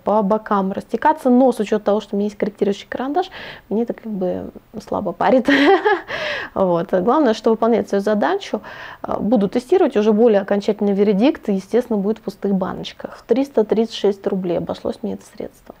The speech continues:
А базовое покрытие тоже позаканчивалось, и поэтому я взяла вот такое. Кстати, насчет,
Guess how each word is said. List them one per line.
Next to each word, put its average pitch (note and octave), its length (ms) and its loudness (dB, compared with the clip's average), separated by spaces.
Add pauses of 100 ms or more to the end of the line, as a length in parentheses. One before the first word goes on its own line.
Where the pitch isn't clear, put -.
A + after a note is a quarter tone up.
А F#3 140 -6
базовое C4 300 4
покрытие D4+ 340 -4
тоже E4 200 2
позаканчивалось, G#3 640 0
и G3 40 -4
поэтому A3 460 0
я F#3+ 180 2
взяла F#3+ 340 2
вот G#3 180 -2
такое. - 480 -6
Кстати, C4+ 300 0
насчет, B3+ 380 2